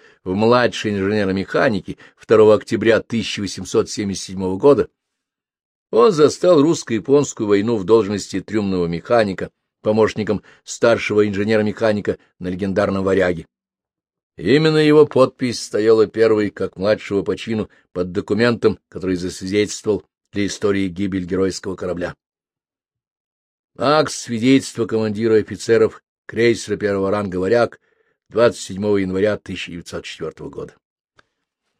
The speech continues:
Мы, ниже подписавшиеся сим, свидетельствуем, что сего числа, вернувшись после часового боя с японской эскадрой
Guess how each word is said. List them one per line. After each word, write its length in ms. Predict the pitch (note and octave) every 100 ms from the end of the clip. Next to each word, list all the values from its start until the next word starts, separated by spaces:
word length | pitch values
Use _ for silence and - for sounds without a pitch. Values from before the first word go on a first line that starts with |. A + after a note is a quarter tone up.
| _ _ _ _
Мы, 360 | D#2+ A#2 F#3+ F#3
ниже 340 | F#3 D#3 E3
подписавшиеся 1120 | D#3 D#3 D3 C#3+ E3 E3+ D3 - C#3+ - C#3 A#2+
сим, 300 | - C3+ B2
свидетельствуем, 800 | - G#2+ G#2 G2+ - F2+ D2 - _ _ _
что 240 | _ G#2+ G2
сего 300 | - C3+ D#3
числа, 640 | D#3+ D3 - B2 C3+ C#3
вернувшись 600 | B2 B2 B2 C3+ - A#2+
после 380 | - B2 - A#2+
часового 560 | - - A2+ A2+ A2 G#2
боя 340 | G#2 A#2+ A2+
с 140 | G2 G2
японской 500 | F#2+ A#2 G#2+ A2+ G2
эскадрой 540 | - A#2 A2+ A2